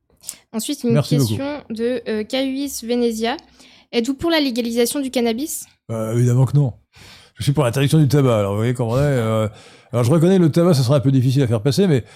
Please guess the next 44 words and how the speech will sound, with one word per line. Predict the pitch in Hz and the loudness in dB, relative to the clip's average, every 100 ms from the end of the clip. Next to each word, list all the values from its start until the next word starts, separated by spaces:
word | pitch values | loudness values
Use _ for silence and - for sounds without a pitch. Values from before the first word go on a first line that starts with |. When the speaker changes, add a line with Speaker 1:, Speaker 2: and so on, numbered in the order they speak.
| - _ _ | -20 _ _
Speaker 2:
il | - | -2
faudrait | 135 139 | 0 2
y | |
aller | 143 | 2
progressivement, | 127 139 - 131 101 | 2 0 2 0 0
quoi. | 95 92 - - | -4 -8 -10 -10
Euh, | 58 - - - - - _ - | -10 -10 -12 -14 -20 -20 _ -2
mais | 123 120 120 | 0 2 4
non, | |
non, | 147 131 110 | 4 4 2
euh, | 98 95 98 104 107 - - - 104 | -2 -6 -8 -10 -8 -10 -10 -10 -10
le | |
cannabis, | - 104 101 101 | -8 -8 -8 -8
c'est | |
une | 107 | -8
sottise. | - 147 143 156 110 | -2 -2 2 2 0
Enfin, | 104 104 107 | -4 -6 -4
en | 113 | -2
plus, | 175 - | 0 0
oh, | 165 | -2
si | 165 | -2
vous | 147 196 | -2 0
voulez, | 180 | 2
non, | 185 | 4
j'ai, | 143 156 | 4 4
j'ai | 139 | 4
reçu | 143 160 156 | 4 2 -2
plusieurs | 156 151 - | -2 -2 0
fois | 156 | 0
à | |
Radio | 123 120 | 2 0
Courtoisie, | 117 107 127 120 131 110 90 - - - - _ - | -4 -4 -4 -2 0 -2 -6 -14 -20 -20 -20 _ -10
euh, | 52 53 52 52 50 50 50 50 55 50 53 52 50 50 104 101 104 | -8 -6 -6 -8 -8 -8 -10 -8 -8 -8 -10 -10 -10 -8 -8 -8 -8
un, | |
un | |
professeur, | 104 131 131 - - | -4 -4 -4 -6 -8
attends, | 117 123 | -8 -8
je | 110 | -8
crois | 131 | -6
qu'il | - | -6
s'appelait, | 110 110 - - _ _ _ _ _ _ _ | -6 -8 -10 -20 _ _ _ _ _ _ _
euh, | 117 113 | -6 -4
professeur | 107 123 123 - | -2 -2 -2 -2
Constantin | 156 - 120 - 110 | -4 -2 -6 -6 -10